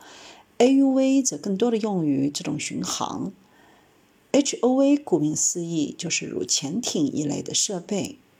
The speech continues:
我们可以追溯到二十世纪五十年代，一九五七年的时候，华盛顿大学应用物理实验室研发出了首款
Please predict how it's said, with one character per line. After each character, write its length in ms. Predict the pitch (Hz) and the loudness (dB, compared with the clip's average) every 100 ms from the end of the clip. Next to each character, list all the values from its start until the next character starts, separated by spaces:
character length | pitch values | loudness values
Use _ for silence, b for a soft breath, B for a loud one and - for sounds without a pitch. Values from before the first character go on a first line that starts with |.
| _ _ _ _ _ _ _ - B B B B B B _ | _ _ _ _ _ _ _ -20 B B B B B B _
我 80 | 240 | 4
们 280 | 262 302 311 | 6 8 6
可 160 | 311 269 | 6 4
以 100 | 185 | 4
追 160 | 247 | 0
溯 220 | 254 - | 0 -2
到 240 | 240 208 190 | 0 4 4
二 240 | - 247 | 4 2
十 120 | 240 | 2
世 300 | 226 - 277 | 0 -2 -2
纪 220 | 185 180 151 | -4 -2 -2
五 120 | - | 0
十 200 | - 151 | -4 -4
年 200 | 139 131 | -10 -8
代， 340 | - 156 - - | -4 -4 -4 -8
一 100 | - | -6
九 160 | 185 185 | -2 0
五 160 | 165 87 | 0 -2
七 240 | - 208 | -4 -4
年 220 | 214 147 | -2 0
的 80 | 175 | 0
时 180 | 185 - | 0 -2
候， 300 | - - - | -4 -4 -6
华 300 | - - - | -12 -8 -4
盛 180 | - 190 | -4 -2
顿 160 | 220 | -2
大 220 | 220 214 180 | 0 0 0
学 460 | - 143 139 143 | 0 0 2 2
应 160 | 175 175 | 2 2
用 160 | 185 | 2
物 180 | - - | 2 0
理 160 | 180 151 | 2 0
实 180 | - 170 | -2 -4
验 200 | 214 208 | -4 0
室 480 | - - 98 - - | 0 0 -4 -10 -8
研 180 | 120 135 | -8 -6
发 180 | 160 - | -6 -6
出 180 | - | -4
了 120 | 143 131 | -2 -2
首 260 | - 123 | -2 -6
款 400 | - - 135 - | -10 -6 -6 -8